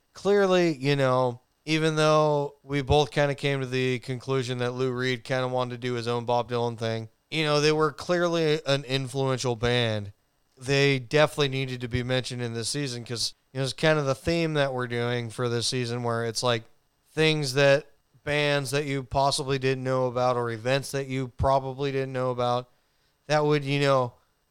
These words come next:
kind of influence the rest of music going forward.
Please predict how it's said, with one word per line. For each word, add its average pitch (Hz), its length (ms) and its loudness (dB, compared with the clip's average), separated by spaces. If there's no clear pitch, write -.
kind 156 240 0
of 135 200 -6
influence 139 680 -2
the 135 140 -8
rest 139 280 0
of 127 80 -6
music 127 340 -4
going 113 300 0
forward. 104 560 -2